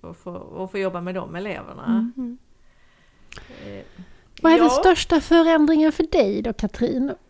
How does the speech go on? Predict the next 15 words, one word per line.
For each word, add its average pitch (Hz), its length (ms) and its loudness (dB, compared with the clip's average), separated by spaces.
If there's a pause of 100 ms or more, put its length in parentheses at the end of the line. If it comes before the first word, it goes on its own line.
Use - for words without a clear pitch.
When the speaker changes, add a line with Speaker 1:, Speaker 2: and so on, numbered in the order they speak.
Speaker 2:
Förutom 247 520 0
då 233 80 0
att 226 140 -2
du 233 80 -2
inte 226 160 -2
får - 200 -8
träffa - 320 -4
elever. 247 520 -10 (1120)
Speaker 3:
Ja, 240 80 -4
men 233 160 2
det 226 60 -2
är 208 80 0
ju 226 160 2
hela 233 200 -2
s-, - 140 -8